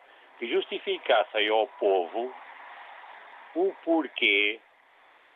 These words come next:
destes valores. Porque eles têm que justificar ao povo. E mais lhe digo, os vinte e três por cento foi criado por um outro governo e provavelmente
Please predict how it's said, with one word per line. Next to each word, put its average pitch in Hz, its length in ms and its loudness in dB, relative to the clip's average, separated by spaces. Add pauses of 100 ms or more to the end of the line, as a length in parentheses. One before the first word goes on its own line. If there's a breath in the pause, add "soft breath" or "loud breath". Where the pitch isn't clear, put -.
(580)
destes 151 320 -6
valores. 156 480 2 (560)
Porque - 220 -10
eles 196 240 0
têm 147 160 0
que 110 100 -20
justificar - 480 -2
ao 92 80 2
povo. 78 400 -10 (420 soft breath)
E 87 80 -20
mais 113 300 0
lhe 196 160 -20
digo, 202 400 -6 (300)
os 135 240 -4
vinte 226 160 -8
e 196 100 -2
três - 280 0
por - 180 -10
cento 131 520 0 (680 soft breath)
foi 151 160 2
criado 131 520 2 (140)
por 139 140 2
um 135 120 4
outro 147 480 2
governo 113 640 0 (480 soft breath)
e 135 60 -10
provavelmente 127 880 2